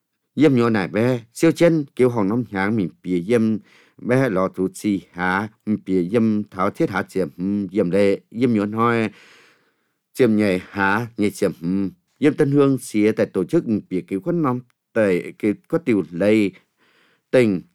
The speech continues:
khuôn đa làng, yếp nhọ nải bé, nóm đấy tỉnh, khuôn đa làng, yếp nải bé, thấu suốt, yếp y bẩn,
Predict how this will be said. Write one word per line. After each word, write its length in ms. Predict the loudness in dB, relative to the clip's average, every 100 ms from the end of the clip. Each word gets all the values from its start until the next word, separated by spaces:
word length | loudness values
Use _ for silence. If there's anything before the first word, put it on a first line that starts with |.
| _ _ _ -20 _ _
khuôn 180 | 0 4
đa 160 | 4
làng, 260 | 2 0 -2 -8 _ _ _ _ _
yếp 160 | 2
nhọ 180 | 4 2
nải 220 | 2 -2
bé, 340 | 0 0 0 -2 _ _ _
nóm 200 | 2 4
đấy 140 | 4 4
tỉnh, 380 | 2 2 0
khuôn 180 | 0 0
đa 100 | 0
làng, 320 | 2 0 -2 -6 0
yếp 140 | 2
nải 180 | 2 -2
bé, 220 | -2 -4 -2
thấu 220 | -2 0
suốt, 160 | 0 -2 0
yếp 240 | 0 0
y 160 | 0 -2 0
bẩn, 260 | -2 -2